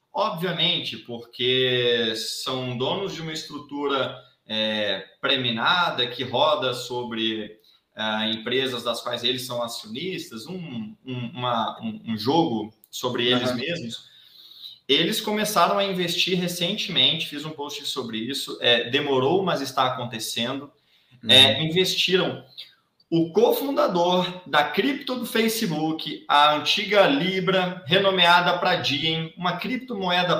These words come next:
Speaker 1: própria, proprietária deles, que o Facebook vendeu, abandonou, desistiu.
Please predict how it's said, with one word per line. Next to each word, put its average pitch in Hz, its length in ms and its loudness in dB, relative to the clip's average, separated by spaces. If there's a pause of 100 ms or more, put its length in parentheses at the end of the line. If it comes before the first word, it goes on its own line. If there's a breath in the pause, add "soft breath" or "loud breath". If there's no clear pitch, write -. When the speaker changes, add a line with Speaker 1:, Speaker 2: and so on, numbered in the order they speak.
Speaker 1:
própria, 156 600 2
proprietária 180 920 2
deles, 123 500 0 (580 loud breath)
que 214 100 -2
o 208 40 0
Facebook 240 600 -2
vendeu, 208 840 4
abandonou, 180 960 2 (100)
desistiu. 220 800 -2